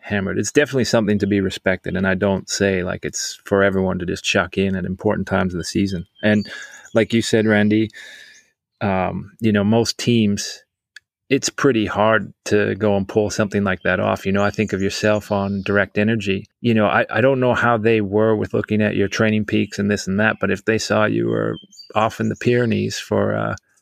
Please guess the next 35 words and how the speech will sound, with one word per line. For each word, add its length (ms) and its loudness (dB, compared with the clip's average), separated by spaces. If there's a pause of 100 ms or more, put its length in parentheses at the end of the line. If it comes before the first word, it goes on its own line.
four 200 2
or 40 0
five 300 0
day 120 2
trek 340 0
with 140 -6
a 40 -4
bunch 240 -2
of 100 -2
G 180 0
P 220 0
S 100 -2
points 440 -2
as 140 -2
your 140 2
whereabouts, 800 -2 (100)
they, 200 0
they 140 -2
might 220 0
not 240 0
look 260 -2
upon 280 -2
that 200 0
too 260 2
nicely 520 -2
if 140 -6
you 80 -4
got 160 -2
dropped 340 0
at 80 -4
the 80 -2
next 240 -4
race, 300 -6
you 80 -6
know? 140 -4